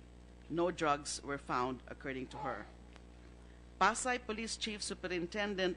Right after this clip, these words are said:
Badan says, according to the version of the police,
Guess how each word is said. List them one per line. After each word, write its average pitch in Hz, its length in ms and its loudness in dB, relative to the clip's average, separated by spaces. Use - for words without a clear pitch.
Badan 165 640 4
says, 175 580 0
according 214 500 0
to 185 60 -2
the 156 300 4
version 175 400 2
of 151 80 2
the 143 100 -2
police, 208 600 -2